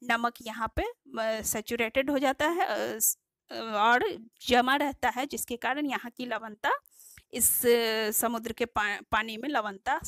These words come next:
अ, खुले समुद्रों की अपेक्षा अधिक हो जाती है। और खुले समुद्रों में चूँकि स्वच्छ पानी, अ, अनेक नदियों से आकर के मिलता रहता है, इस प्रकार लवणता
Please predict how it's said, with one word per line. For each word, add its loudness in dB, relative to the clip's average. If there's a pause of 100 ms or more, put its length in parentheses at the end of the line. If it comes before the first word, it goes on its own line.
(120)
अ, -4
खुले 0
समुद्रों -2
की -8
अपेक्षा -8
अधिक -6
हो -10
जाती -6
है। -6 (720)
और 4
खुले 4
समुद्रों 6
में 8
चूँकि 4
स्वच्छ 0
पानी, 2 (280)
अ, 4
अनेक -2
नदियों 0
से -2
आकर 2
के -2
मिलता -2
रहता -2
है, -6
इस -6
प्रकार -8
लवणता -2